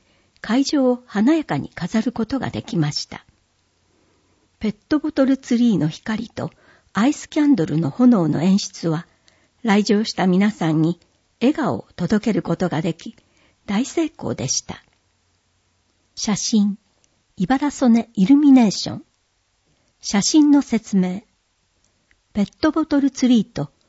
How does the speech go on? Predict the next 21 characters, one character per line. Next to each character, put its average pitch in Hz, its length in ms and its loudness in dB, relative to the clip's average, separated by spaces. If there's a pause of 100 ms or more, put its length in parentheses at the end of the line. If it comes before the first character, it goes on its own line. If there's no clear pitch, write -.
(260)
氷 302 320 2
で 294 120 0
作 - 280 -6
っ - 20 0
た - 320 -10
ア 185 80 0
イ 240 80 0
ス - 140 -16
キ - 100 -2
ャ 214 60 4
ン 196 120 4
ド 160 120 -4
ル 202 100 -4
に 170 220 -4 (380)
火 302 200 2
を 240 100 0
灯 196 300 4
し - 120 -8
て 139 120 -8
並 180 300 -6
べ、 208 200 -12